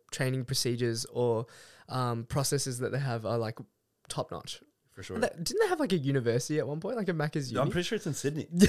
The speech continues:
Speaker 2: Uh, it's, you know,
Speaker 1: serious?
Speaker 2: they ha-, they literally have a uni-, like, you can literally graduate from McDonald's University.
Speaker 1: Wow.
Speaker 2: I never got to that point, but, like,
Speaker 1: <laughs>
Speaker 2: I
Speaker 1: Well,
Speaker 2: did some other fun things with them.
Speaker 1: what point did it get to? Like, you, you're four,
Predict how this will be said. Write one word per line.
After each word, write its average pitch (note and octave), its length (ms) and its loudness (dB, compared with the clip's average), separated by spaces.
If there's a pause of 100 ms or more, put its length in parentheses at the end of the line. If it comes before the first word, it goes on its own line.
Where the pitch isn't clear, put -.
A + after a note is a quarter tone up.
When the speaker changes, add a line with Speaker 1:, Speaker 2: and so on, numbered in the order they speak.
(100)
Speaker 2:
Uh, E3 360 12
it's, D4+ 300 10
you D#4+ 80 12
know, E4 140 8
Speaker 1:
serious? D3+ 240 8
Speaker 2:
they C#3+ 120 10
ha-, C#3 120 8
they B2+ 120 6
literally C#3+ 220 8
have C#3 140 6
a B2 80 2
uni-, A#2+ 240 2
like, A#2+ 180 0 (220)
you B2 100 -6
can C3 220 0
literally B2+ 220 2
graduate A2+ 440 2
from G#2+ 140 -6
McDonald's G2+ 560 -6
University. F#2+ 540 -14
Speaker 1:
Wow. C#3 360 4
Speaker 2:
I B2+ 80 2
never A#2 180 2
got A#2 180 2
to B2 60 -6
that G2+ 180 0
point, G2 320 -4
but, G2+ 180 -2
like, F#2 240 -2 (160)
Speaker 1:
<laughs> - 140 2
Speaker 2:
I D4 320 6 (340)
Speaker 1:
Well, - 100 12
Speaker 2:
did - 80 12
some A#2 140 -2
other G#2 160 0
fun F#2 200 -6
things F2 220 -10
with - 120 -12
them. E2+ 200 -12
Speaker 1:
what G#3+ 280 4
point F3 320 2
did D3 140 0
it C#3+ 140 2
get C3 240 0
to? G#2 220 0
Like, A2+ 240 0
you, C3 180 0
you're C#3+ 440 4
four, F3 300 4